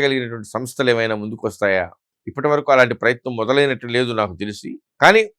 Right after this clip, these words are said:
మనలో ఆ సమర్థత కలిగినటువంటి వ్యక్తులు, సంస్థలు చొరవ తీసుకుని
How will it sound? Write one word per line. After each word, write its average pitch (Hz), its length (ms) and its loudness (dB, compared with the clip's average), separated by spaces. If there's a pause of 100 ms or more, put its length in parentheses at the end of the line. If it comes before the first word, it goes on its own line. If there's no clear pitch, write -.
మనలో 202 280 8 (140)
ఆ 170 40 12 (120)
సమర్థత 160 500 0
కలిగినటువంటి 131 560 -6
వ్యక్తులు, 127 360 -6 (160)
సంస్థలు 131 460 -4 (160)
చొరవ 147 320 2
తీసుకుని 131 320 -8